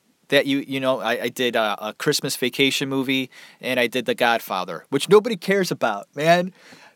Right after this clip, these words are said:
That is, like, my least popular episode, is The Godfather. I thought,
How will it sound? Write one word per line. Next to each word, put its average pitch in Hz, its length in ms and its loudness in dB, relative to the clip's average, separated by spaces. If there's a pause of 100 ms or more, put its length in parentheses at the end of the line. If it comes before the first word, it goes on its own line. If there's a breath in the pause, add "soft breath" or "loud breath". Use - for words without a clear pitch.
(120)
That 220 260 8
is, 214 160 0
like, 196 240 4
my 170 120 8
least 165 320 0
popular 170 500 4
episode, 135 560 0 (280)
is 165 120 4
The 180 100 6
Godfather. 156 960 2
I 165 80 0
thought, 185 340 4